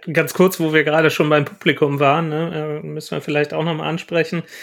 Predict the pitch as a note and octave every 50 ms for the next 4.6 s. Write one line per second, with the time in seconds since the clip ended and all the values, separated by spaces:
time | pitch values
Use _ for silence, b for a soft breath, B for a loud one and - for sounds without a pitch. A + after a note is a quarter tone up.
0 | B B B B B D3+ D3+ D3 D3+ D3+ C#3+ D3 D3 D3 D3+ D#3 D#3 D3+ D#3 D#3
1 | D3+ D3 D#3 E3 F3+ G3 F3+ E3+ F3 F3 - F#3 F3 E3+ F#3 F3+ F3 F#3 F3+ F3
2 | F3+ - - F#3 G3 G3+ G#3 G3 - F3+ E3 D#3+ - F3 F#3+ F#3+ - F#3+ E3+ -
3 | F3+ F3 F3 F3 F3 F3+ F3 E3+ - - F3+ F3+ F3 F3 F3+ E3+ D#3 D#3 F3 E3+
4 | D#3+ - - - F3+ D#3 F3+ F#3+ F#3+ - - -